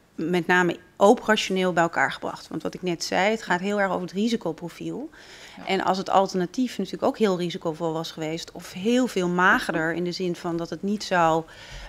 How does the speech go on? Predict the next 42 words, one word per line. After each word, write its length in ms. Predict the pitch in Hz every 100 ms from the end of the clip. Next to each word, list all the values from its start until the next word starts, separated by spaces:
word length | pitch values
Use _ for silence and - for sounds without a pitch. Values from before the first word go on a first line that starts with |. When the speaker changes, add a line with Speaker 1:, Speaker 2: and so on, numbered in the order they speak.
| -
Speaker 1:
eh, 200 | 165 -
op 100 | -
geen 180 | - 180
enkele 300 | 269 214 180
manier 340 | 175 175 170
zou 140 | 170 160
kunnen 240 | 170 160
voldoen 600 | - 165 175 165 160 -
aan, 380 | 170 165 160 160 - - -
eh, 400 | - 165 160 -
een, 220 | 175 165
een 160 | - 170
alternatief 600 | 180 165 - 165 - 185
wat 180 | 165 156
ook, 280 | 160 - - -
nou 200 | - 170
ja, 80 | 147 -
gewenst 460 | - 180 180 196 -
zou 140 | 170
Speaker 2:
Ja. 60 | 160
Speaker 1:
zijn, 340 | 160 147 147 - - - -
dan, 420 | 180 175 170 -
eh, 140 | - 160 - - - -
dan 240 | - 196
kan 140 | - 160
je 60 |
daar 100 | 165
geen 140 | 175 202
besluit 380 | 208 233 185
Speaker 2:
Ja. 80 | 175
Speaker 1:
over, 120 | 156 -
hè, 80 | 226
dan 100 | 220
Speaker 2:
Dus 80 | 175
Speaker 1:
kan 100 | 190
Speaker 2:
u 20 |
was 200 | 196 220
nog 160 | 180 180
in 100 | 170
afwachting 500 | 196 208 175 180 165
van, 320 | - 170 165
eh, 100 | -